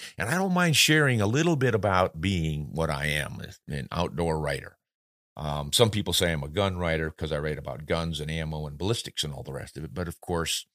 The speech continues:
as an outdoorsman, as you are, you're going to wanna write about probably hunting and camping and all sorts of outdoor adventures.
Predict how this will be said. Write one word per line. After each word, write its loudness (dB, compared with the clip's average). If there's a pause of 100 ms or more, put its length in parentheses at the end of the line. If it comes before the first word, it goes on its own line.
(220)
as 2
an 2
outdoorsman, -6
as -14
you 0
are, -2 (460)
you're 4
going 2
to -2
wanna -6
write -6
about -12 (160)
probably -8
hunting -8
and -16 (140)
camping -4
and -20 (180)
all -2
sorts -2
of -6
outdoor -8
adventures. -6